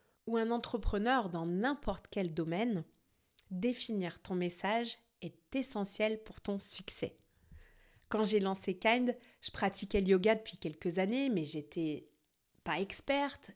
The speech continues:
j'étais pas professeure, et je savais que je voulais proposer un lieu, en revanche, qui offre le meilleur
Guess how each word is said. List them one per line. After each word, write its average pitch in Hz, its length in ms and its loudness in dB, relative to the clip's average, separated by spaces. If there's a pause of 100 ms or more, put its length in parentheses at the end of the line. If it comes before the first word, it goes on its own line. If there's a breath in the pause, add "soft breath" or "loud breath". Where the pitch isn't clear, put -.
j'étais 165 340 -12
pas - 180 -10
professeure, 254 880 0 (480 soft breath)
et 226 80 4
je 214 80 2
savais 294 340 2
que 233 80 -4
je 190 60 -4
voulais 185 200 0
proposer 175 480 -4
un 156 140 -2
lieu, 185 180 0 (160)
en 160 100 -4
revanche, 190 500 -2 (460 soft breath)
qui 262 220 0
offre 269 360 -2 (260)
le 175 200 -4
meilleur 196 680 0